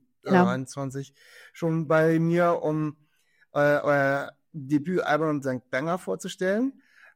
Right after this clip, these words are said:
Speaker 2: Ähm, da habt ihr auch einiges als Hintergrund, ähm, schon erzählt. Das heißt, das können wir uns zum größten Teil sparen. Das heißt, ich sag den HörerInnen, hört einfach mal die letzte Folge, dann kriegt ihr auch noch ein paar Hintergrundinformationen. Ähm,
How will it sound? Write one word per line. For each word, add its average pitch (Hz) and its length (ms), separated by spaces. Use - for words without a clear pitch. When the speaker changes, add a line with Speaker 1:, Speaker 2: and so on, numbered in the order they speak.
Speaker 2:
Ähm, 147 480
da 143 200
habt 170 160
ihr 160 80
auch 147 220
einiges 175 420
als 135 200
Hintergrund, 180 760
ähm, 160 540
schon 156 180
erzählt. 175 680
Das - 160
heißt, 151 380
das 151 160
können 165 220
wir 151 100
uns 143 160
zum 143 140
größten 190 480
Teil 170 220
sparen. 196 520
Das - 160
heißt, 165 240
ich - 80
sag 175 240
den 170 180
HörerInnen, 202 760
hört 196 240
einfach 185 420
mal 165 160
die 160 60
letzte 165 340
Folge, 185 380
dann 170 100
kriegt 170 180
ihr 147 160
auch 151 80
noch 156 140
ein 147 80
paar 156 140
Hintergrundinformationen. 160 1200
Ähm, 143 480